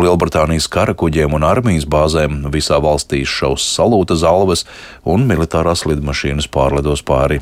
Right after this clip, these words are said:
Bekingamas pilī. Latvijas handbola virslīgas pusfinālā šodien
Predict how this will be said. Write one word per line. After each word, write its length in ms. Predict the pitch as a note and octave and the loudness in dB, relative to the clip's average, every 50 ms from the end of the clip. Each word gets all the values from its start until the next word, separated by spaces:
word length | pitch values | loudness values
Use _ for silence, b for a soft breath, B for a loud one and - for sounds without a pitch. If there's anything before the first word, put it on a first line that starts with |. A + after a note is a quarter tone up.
| - | -6
Bekingamas 800 | - A#1 D#2 D#2 D2 C2+ C2+ - C#2 C2+ C2+ C2 B1+ C2 - - | -8 -6 -4 -2 -2 -2 -2 -4 -6 -6 -4 -4 -4 -6 -6 -6
pilī. 380 | - - C#2 C2+ C2+ C2+ C2+ B1 - - - - - B B B B B B B B B B B B B B B B B B B B - | -6 -6 -4 -4 -4 -6 -6 -10 -12 -18 -20 -20 -20 B B B B B B B B B B B B B B B B B B B B -2
Latvijas 320 | C3 - - F3+ D#3 - - F#2 - | 0 2 4 2 4 2 2 2 2
handbola 560 | D#3 F3 F#3+ G#3+ G#3 D#3 A#2 G2 F2+ F2+ E2+ E2+ | 2 2 2 2 2 4 4 4 4 4 4 2
virslīgas 480 | G#2+ A#2+ - - F#2 F2 D#2+ E2+ D#2+ | 2 0 0 0 0 0 2 0 -2
pusfinālā 720 | - - E2+ D#2+ - - - B2 C3 D3 D#3 D#3+ D#3 D3 C3+ C3 | -2 -2 -2 -2 -2 -2 -2 -2 0 2 2 4 4 4 2 2
šodien 320 | - - D3 C3+ C3+ C3 | 2 0 0 2 2 2